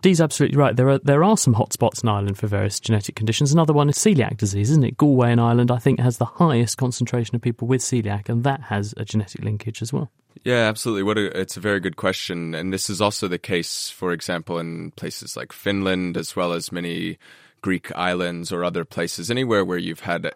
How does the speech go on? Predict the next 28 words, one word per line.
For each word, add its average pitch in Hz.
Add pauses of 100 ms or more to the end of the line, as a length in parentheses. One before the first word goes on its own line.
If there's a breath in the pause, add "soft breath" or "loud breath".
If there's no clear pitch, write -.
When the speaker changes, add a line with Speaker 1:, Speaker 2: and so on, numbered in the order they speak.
Speaker 2:
at 90
least 92
in 87
the 85
past, -
some -
kind 87
of 82
either 87
relative 87
isolation 92 (300 soft breath)
or 95
else 87
a, 85
a 85
big 85
population 85
bottleneck. 85
If 78
you 85
had 82
a 78
small 90
number 87
of 85
people 87
that 90
go 85